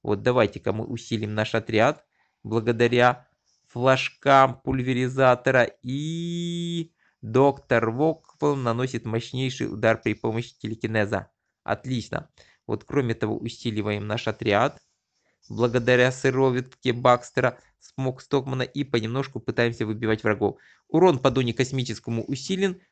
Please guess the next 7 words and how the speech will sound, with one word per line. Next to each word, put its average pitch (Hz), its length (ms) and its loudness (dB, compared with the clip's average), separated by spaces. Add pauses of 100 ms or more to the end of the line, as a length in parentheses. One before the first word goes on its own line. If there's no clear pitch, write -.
(100)
Бьёт 131 400 2
ладонями 113 560 0
Пульверизатор, 120 760 0
пытаясь 147 420 -2
раздавить, 127 480 -4
и 123 160 -6
неудачно. 110 840 0